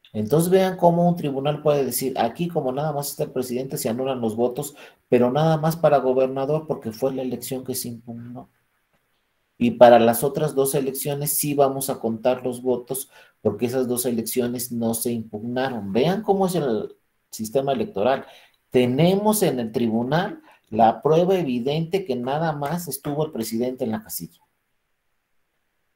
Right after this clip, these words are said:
Y sin embargo, el tribunal no puede anular los votos de las tres elecciones, porque nada más se impugnó la elección para la gobernatura.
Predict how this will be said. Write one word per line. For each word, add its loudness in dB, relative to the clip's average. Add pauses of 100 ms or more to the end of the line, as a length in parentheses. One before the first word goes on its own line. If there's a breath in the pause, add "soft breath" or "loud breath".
Y -4
sin -2
embargo, 4
el -2
tribunal -2
no 0
puede 4
anular 0
los -6
votos -2
de -2
las -6
tres -2
elecciones, -6 (840)
porque 0
nada 2
más -4
se -4
impugnó -4
la -4
elección -8 (160)
para -6
la -6
gobernatura. -8